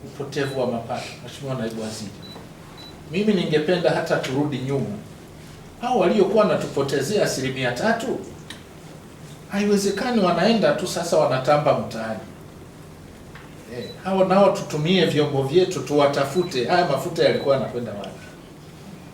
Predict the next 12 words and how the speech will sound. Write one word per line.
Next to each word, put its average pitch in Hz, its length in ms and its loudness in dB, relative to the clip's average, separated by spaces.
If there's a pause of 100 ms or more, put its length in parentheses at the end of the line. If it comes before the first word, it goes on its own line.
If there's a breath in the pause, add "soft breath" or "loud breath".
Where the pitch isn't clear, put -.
(760)
Lakini 202 380 0
na 143 140 2
kuanzia 135 640 2
sasa 147 440 0 (760)
kabisa, 147 480 -2 (1700)
serikali 147 640 0
haitaki 135 560 -4
tena 120 320 -6
kuona 117 360 -2
upotevu 113 640 -6
wa 107 60 -6
mapato. 98 480 -12